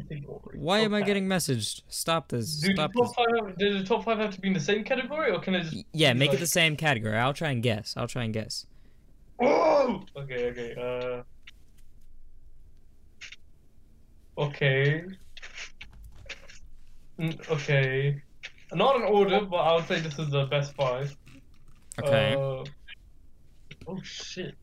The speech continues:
Speaker 1: Fuck, I don't know. Uh, one fool.
Speaker 2: Oh, I think I already know. I, I already know.
Speaker 1: Pop Smoke.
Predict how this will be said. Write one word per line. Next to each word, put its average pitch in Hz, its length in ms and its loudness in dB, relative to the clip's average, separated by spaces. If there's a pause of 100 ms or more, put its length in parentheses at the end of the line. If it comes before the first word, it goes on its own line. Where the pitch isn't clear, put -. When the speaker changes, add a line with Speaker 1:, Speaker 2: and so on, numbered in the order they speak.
(140)
Speaker 1:
Fuck, 185 160 -10 (180)
I 151 60 -6
don't 170 180 -10
know. 170 400 -8
Uh, 139 360 0 (760)
one 185 320 4
fool. 170 520 2 (1080)
Speaker 2:
Oh, 113 300 2
I 104 220 -2
think 117 200 -8
I 110 60 -4
already 107 280 -2
know. 120 420 2
I, 156 420 8
I 190 40 8
already 190 200 4
know. 151 440 4 (840)
Speaker 1:
Pop 196 220 4
Smoke. 185 560 2